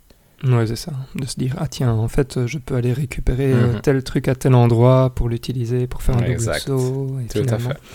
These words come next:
Speaker 1: Mais donc, ouais, non, franchement, et, et je trouve que ça, c'est toujours, euh, des parties qui sont, enfin, c'est, c'est des parties qui récompensent, en fait, le joueur pour, euh... Après, on a l'impression qu'on est malin, en fait, et je trouve que ce
Speaker 2: Mhm.
Speaker 1: jeu le fait très bien,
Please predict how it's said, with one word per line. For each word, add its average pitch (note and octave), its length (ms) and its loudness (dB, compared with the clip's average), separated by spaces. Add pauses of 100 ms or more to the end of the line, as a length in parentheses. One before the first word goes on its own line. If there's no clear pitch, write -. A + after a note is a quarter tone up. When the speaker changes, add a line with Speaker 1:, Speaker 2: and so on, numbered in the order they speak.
(320)
Speaker 1:
Mais D#3+ 80 2
donc, C#3+ 200 10
ouais, D3 200 12
non, C#3+ 220 6
franchement, F3 420 0
et, D3 320 10
et C#3+ 140 6
je - 60 2
trouve E3+ 140 2
que D#3 120 0
ça, D#3 160 2
c'est C#3+ 160 -2
toujours, C#3+ 460 4
euh, B2 440 4 (140)
des B2+ 100 8
parties B2 340 6
qui D3 140 2
sont, B2 680 2 (1000)
enfin, B2+ 420 2
c'est, C3 320 4
c'est C3 220 2
des B2 80 4
parties - 340 2
qui B2+ 180 0
récompensent, C#3 600 4
en B2 80 2
fait, - 140 0
le B2 100 2
joueur A#2+ 440 6
pour, A#2+ 280 6
euh... A2 640 2 (380)
Après, - 240 6
on D3 120 10
a C3+ 60 12
l'impression C3+ 380 6
qu'on B2 160 4
est A#2 40 6
malin, A2+ 440 4
en G#2 40 -6
fait, - 280 -12
et B2 100 2
je - 80 -2
trouve - 160 0
que B2 300 8
ce A#2+ 140 4
Speaker 2:
Mhm. B2+ 40 8
Speaker 1:
jeu C3 160 6
le C#3 140 6
fait - 160 -2
très - 180 -6
bien, B2 300 -2